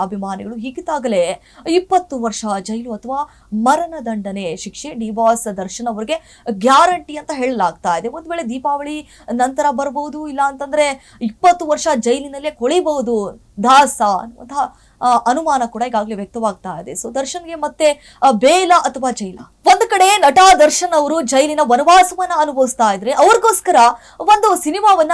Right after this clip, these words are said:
ನಿರ್ದೇಶನ ಮಾಡ್ತಿದ್ದಾರೆ. ಯಾರಪ್ಪ ಅಂತಂದ್ರೆ ಜೋಗಿ ಪ್ರೇಮ್. ಜೊತೆ ಜೊತೆಗೆ ದರ್ಶನ್ ನಟಿಸಿರುವಂತಹ ದಿ ಡೆವಿಲ್ ಸಿನಿಮಾ ನೋಡೋದಕ್ಕೆ ಕೂಡ ಅಭಿಮಾನಿಗಳು ಕಾತುರದಿಂದ ಕಾಯ್ತಿದ್ದಾರೆ. ಯಾವತ್ತಪ್ಪ ಸಿನಿಮಾ ರಿಲೀಸ್ ಆಗತ್ತೆ, ನಮ್ ಬಾಸ್ ಹೊರಗಡೆ ಬಂದ್ಬಿಟ್ರೆ ಸಾಕು, ಅವ್ರ ಜೊತೆ ಕುತ್ಕೊಂಡು ಸಿನಿಮಾ ನೋಡೋಣ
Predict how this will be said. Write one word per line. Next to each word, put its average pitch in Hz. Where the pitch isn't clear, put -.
ನಿರ್ದೇಶನ 262
ಮಾಡ್ತಿದ್ದಾರೆ. 202
ಯಾರಪ್ಪ 277
ಅಂತಂದ್ರೆ 220
ಜೋಗಿ 262
ಪ್ರೇಮ್. 165
ಜೊತೆ 392
ಜೊತೆಗೆ 415
ದರ್ಶನ್ 302
ನಟಿಸಿರುವಂತಹ 262
ದಿ 269
ಡೆವಿಲ್ 240
ಸಿನಿಮಾ 311
ನೋಡೋದಕ್ಕೆ 269
ಕೂಡ 240
ಅಭಿಮಾನಿಗಳು 285
ಕಾತುರದಿಂದ 339
ಕಾಯ್ತಿದ್ದಾರೆ. 202
ಯಾವತ್ತಪ್ಪ 220
ಸಿನಿಮಾ 202
ರಿಲೀಸ್ 190
ಆಗತ್ತೆ, 180
ನಮ್ 302
ಬಾಸ್ 320
ಹೊರಗಡೆ 277
ಬಂದ್ಬಿಟ್ರೆ 247
ಸಾಕು, 220
ಅವ್ರ 214
ಜೊತೆ 233
ಕುತ್ಕೊಂಡು 247
ಸಿನಿಮಾ 247
ನೋಡೋಣ 226